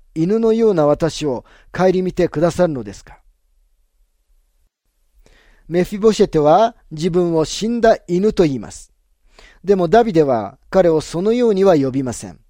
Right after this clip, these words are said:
彼は言います。「あなたは死んだ犬などではない。あなたはヨナタンの息子、メフィボシェテだ。私はあなたに恵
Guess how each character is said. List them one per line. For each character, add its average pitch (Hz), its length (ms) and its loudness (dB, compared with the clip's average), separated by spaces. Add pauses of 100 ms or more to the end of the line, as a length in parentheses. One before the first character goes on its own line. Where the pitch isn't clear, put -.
(500)
彼 185 200 4
は 185 120 6
言 156 80 2
い 127 40 -6
ま 101 120 -12
す。 - 260 -20 (1120)
「あ 170 100 -6
な 202 140 0
た 185 100 0
は 165 120 4
死 208 200 -8
ん 233 120 -4
だ 226 200 4
犬 196 220 -2
な 185 180 2
ど 165 100 -2
で 170 100 2
は 180 120 2
な 127 140 -4
い。 101 100 -18 (680)
あ 180 120 -4
な 180 100 0
た 170 120 -4
は 160 100 4
ヨ 214 160 2
ナ 226 100 2
タ 165 140 0
ン 175 80 -4
の 190 100 0
息 151 240 -6
子、 - 220 -18 (680)
メ 170 200 0
フ 220 120 -4
ィ 220 40 -4
ボ 196 120 2
シ 170 120 -4
ェ - 40 -4
テ 120 120 -12
だ。 - 180 -20 (680)
私 170 340 -4
は 170 140 4
あ 170 40 2
な 208 120 2
た 196 140 0
に 185 80 -4
恵 160 240 0